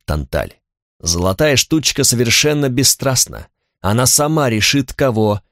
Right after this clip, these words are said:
предпочесть. Но у меня есть основания верить, что она выберет меня». «Ты уже дважды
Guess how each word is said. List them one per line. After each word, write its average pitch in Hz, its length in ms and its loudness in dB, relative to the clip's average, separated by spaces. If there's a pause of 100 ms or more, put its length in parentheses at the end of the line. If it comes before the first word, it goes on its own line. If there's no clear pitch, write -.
(140)
предпочесть. - 960 -2 (260)
Но 120 220 4
у 151 80 4
меня 180 220 2
есть 175 420 2
основания 127 640 0
верить, 165 460 0 (300)
что - 280 -2
она 139 240 0
выберет 127 600 0
меня». 87 460 0 (1080)
«Ты 107 80 2
уже 101 280 4
дважды 110 580 0